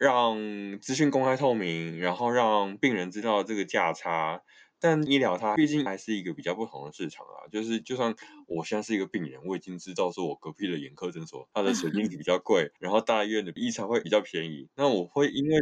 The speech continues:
Speaker 1: 知道这件事情就会去做不同的选择吗？
Speaker 2: 所以其实也有一个看法是说，就算是医材比价网让价格公开透明了，民众真的有那个能力去选择医材吗？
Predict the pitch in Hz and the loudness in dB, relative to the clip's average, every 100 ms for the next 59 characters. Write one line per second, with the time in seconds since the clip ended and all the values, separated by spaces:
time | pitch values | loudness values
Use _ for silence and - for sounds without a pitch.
0 | 147 139 151 143 151 143 143 147 127 98 | 2 2 2 2 2 2 2 2 2 0
1 | 95 101 127 127 127 120 - 135 135 80 | -4 -4 -4 -2 -4 -4 -2 0 0 0
2 | 80 - 67 65 65 65 71 67 69 _ | -4 -8 -12 -12 -12 -8 -6 -6 -10 _
3 | _ _ - 370 349 254 233 220 214 208 | _ _ -6 -6 -4 -6 -4 -4 -4 -4
4 | 208 196 - 196 190 190 - - 285 247 | -6 -8 -6 -4 -4 -6 -10 -6 -4 -4
5 | 214 - - - 214 - 202 196 220 - | -8 -10 -10 -10 -10 -6 -4 -4 -8 -16
6 | - _ - 320 330 285 269 277 240 208 | -20 _ -4 -2 2 0 0 -4 -4 -4
7 | 180 - 240 240 196 185 170 202 185 151 | -8 -8 -8 -4 -6 -6 -6 -6 -4 -6
8 | - 202 190 202 190 - - - 190 185 | -4 -4 -4 -6 -6 -6 -10 -10 -12 -12
9 | 190 185 233 208 - - - 269 _ _ | -12 -10 -8 -8 -8 -18 -18 -18 _ _
10 | 226 233 302 269 247 226 190 214 226 240 | -6 -4 -2 -2 -2 -4 -6 -6 -8 -8
11 | 240 - 208 202 214 - - 262 82 80 | -10 -8 -8 -8 -12 -12 -16 -14 -14 -14
12 | 131 - - - - - 254 | -16 -14 -14 -14 -16 -14 -16